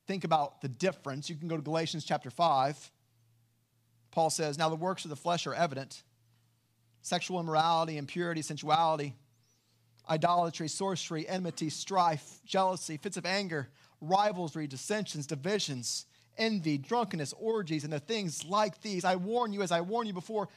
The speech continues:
those who do such things will not inherit the kingdom of God. It's quite a list, but did you notice there's things like anger and jealousy and envy?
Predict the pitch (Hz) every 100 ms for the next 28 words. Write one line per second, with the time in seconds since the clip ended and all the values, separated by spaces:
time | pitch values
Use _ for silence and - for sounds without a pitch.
0 | - - 240 240 226 175 226 233 220 -
1 | 220 185 202 208 202 170 190 180 208 190
2 | 156 180 196 151 120 - _ _ _ _
3 | _ _ _ _ _ _ _ _ _ _
4 | _ - - 247 226 180 247 214 180 190
5 | 160 190 220 202 190 214 180 160 180 208
6 | 214 147 143 139 180 175 135 151 147 143
7 | 170 131 123 135